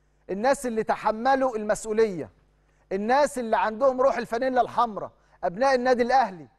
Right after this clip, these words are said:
لازم النهاردة نضرب تعظيم سلام لكل اللعيبة، لكن المباراة القادمة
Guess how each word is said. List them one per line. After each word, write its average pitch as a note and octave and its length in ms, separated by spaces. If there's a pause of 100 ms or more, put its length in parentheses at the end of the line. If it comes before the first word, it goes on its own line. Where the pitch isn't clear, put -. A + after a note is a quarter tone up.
(220)
لازم B3 300
النهاردة A#3 440
نضرب B3+ 420
تعظيم A3 340
سلام B3+ 500
لكل B3+ 340
اللعيبة، G#3+ 500 (280)
لكن G#3 340
المباراة G#3 460
القادمة B3 580